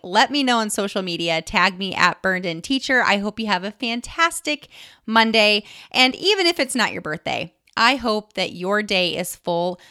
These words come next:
of joy and inspiration. And if it's not, then this is a great episode for you. Today, we're going to be talking to Erin Roberts. She is twenty-seven years young, and this is her third year in special education as a teacher.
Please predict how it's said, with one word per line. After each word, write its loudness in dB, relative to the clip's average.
of -12
joy 4
and -10
inspiration. -6
And -8
if -4
it's -10
not, -2
then -2
this -6
is -4
a -2
great -4
episode -6
for -6
you. -10
Today, -2
we're -2
going -4
to -8
be -6
talking -2
to -8
Erin -2
Roberts. -2
She -2
is -4
twenty-seven 0
years -4
young, -4
and 0
this -2
is -8
her 2
third 0
year -2
in -6
special -4
education -6
as -6
a -10
teacher. -10